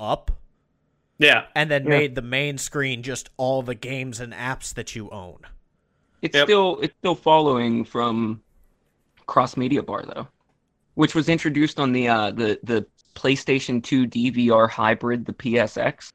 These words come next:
Speaker 2: Oh,
Speaker 1: Oh,
Speaker 2: yeah.
Speaker 1: yeah.
Speaker 3: First console to ever have cross media bar, then
Speaker 2: But
Speaker 3: P S P, then P S three.
Speaker 2: Yeah,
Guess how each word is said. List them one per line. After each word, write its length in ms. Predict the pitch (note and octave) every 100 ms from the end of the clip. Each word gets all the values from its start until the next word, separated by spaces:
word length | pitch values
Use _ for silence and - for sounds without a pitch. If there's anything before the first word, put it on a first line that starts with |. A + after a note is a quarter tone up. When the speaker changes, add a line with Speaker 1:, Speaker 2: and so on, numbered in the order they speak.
| _ _ _ _ -
Speaker 2:
Oh, 180 | C3+ C3
Speaker 1:
Oh, 60 |
Speaker 2:
yeah. 160 | B2 A#2+
Speaker 1:
yeah. 440 | A#2 C3+ B2+ B2 - - _ _ _ -
Speaker 3:
First 220 | D#3+ -
console 340 | E3 D3+ C3+
to 60 | A2+
ever 160 | A2+
have 160 | A#2 G#2+
cross 300 | B2+ A2+ -
media 260 | A#2+ A2 A2
bar, 320 | A2 A#2 - _ _ _ _ _ _ _ _ -
then 160 | A#2+
Speaker 2:
But 60 | A2+
Speaker 3:
P 100 | A#2+
S 140 | -
P, 200 | - A#2
then 200 | A2 G#2+
P 180 | - G#2+
S 140 | G2+ -
three. 260 | A#2 G#2+ - _ _ _ _
Speaker 2:
Yeah, 220 | A3 C3